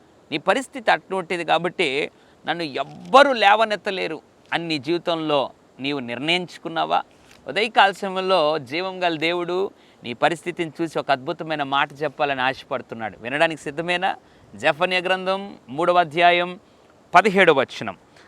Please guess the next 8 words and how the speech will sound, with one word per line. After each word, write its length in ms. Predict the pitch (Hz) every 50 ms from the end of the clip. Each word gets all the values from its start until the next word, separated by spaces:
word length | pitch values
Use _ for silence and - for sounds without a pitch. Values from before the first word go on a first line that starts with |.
| - - _ _ _ _ -
"ఆయన 480 | 135 160 175 190 196 202 196 196 196 190
శక్తిమంతుడు, 960 | - - - - 247 240 _ - - 269 247 247 233 196 - 240 220 226 226 220
ఆయన 320 | 202 208 208 220 208 214
మిమ్మును 360 | 208 208 208 202 202 202 196
రక్షించును." 640 | 185 185 175 - - 202 185 175 - - 175 156 131
Praise 340 | 117 - 147 165 165 143
the 100 | 170 175
Lord. 200 | 175 175 156 113